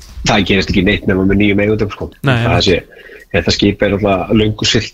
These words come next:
Speaker 1: að halda það að þessi, þessi Glazer systkini, þú veist, geti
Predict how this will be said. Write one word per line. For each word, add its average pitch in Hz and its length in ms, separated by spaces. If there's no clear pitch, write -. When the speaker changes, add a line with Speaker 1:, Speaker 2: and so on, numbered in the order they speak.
Speaker 1:
að 95 160
halda 107 220
það 104 100
að 104 80
þessi, - 460
þessi - 160
Glazer 110 380
systkini, 113 380
þú 123 300
veist, - 260
geti 117 300